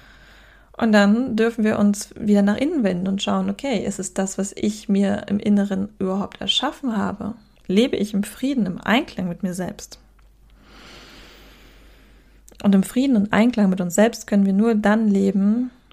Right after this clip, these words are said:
wenn wir diese Themen uns anschauen, wenn wir sie aufarbeiten, wenn wir ihnen Gehör schenken, wenn wir die Ängste und Traumata und Blockaden unserer Ahnen auflösen, mit ihnen in Kontakt treten,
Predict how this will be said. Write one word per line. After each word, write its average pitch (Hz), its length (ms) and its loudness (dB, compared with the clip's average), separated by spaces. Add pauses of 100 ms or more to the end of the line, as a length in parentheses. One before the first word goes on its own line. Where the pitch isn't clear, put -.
wenn 196 200 0
wir 196 440 2 (200)
diese 208 220 -2
Themen 226 420 2
uns - 240 -8
anschauen, 190 800 0 (120)
wenn 202 120 -10
wir 202 60 -4
sie - 200 -10
aufarbeiten, 190 880 -2
wenn 190 160 -2
wir 196 80 -2
ihnen 196 160 0
Gehör 190 540 0
schenken, 202 800 -4 (760)
wenn 202 80 4
wir 202 80 6
die - 220 -2
Ängste 202 760 2
und 196 160 -6
Traumata 196 920 -2
und 190 100 -4
Blockaden 196 540 0
unserer 196 320 -2
Ahnen 196 680 2 (320)
auflösen, 202 960 -4 (720)
mit - 200 -4
ihnen 208 220 6
in 196 120 2
Kontakt 202 480 0
treten, 196 580 -6